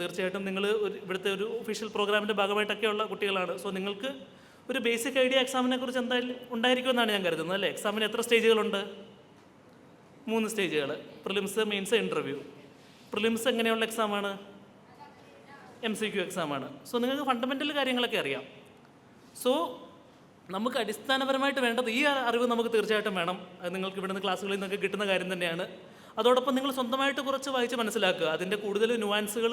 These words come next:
വായിച്ച് നിങ്ങൾ സ്വന്തമായിട്ട് മനസ്സിലാക്കുക. ഒത്തിരി ടോപ്പേഴ്സിൻ്റെ ബ്ലോഗുകളും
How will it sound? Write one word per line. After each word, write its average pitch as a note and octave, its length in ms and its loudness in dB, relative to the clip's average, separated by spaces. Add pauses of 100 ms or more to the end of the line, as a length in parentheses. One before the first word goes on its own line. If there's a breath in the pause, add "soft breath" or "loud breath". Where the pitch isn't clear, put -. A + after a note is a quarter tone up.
(120)
വായിച്ച് A3+ 300 0 (560 loud breath)
നിങ്ങൾ B3+ 220 4
സ്വന്തമായിട്ട് B3+ 480 0
മനസ്സിലാക്കുക. G#3+ 460 0 (140)
ഒത്തിരി G#3 200 -2 (100)
ടോപ്പേഴ്സിൻ്റെ G#3 520 0
ബ്ലോഗുകളും F#3+ 500 2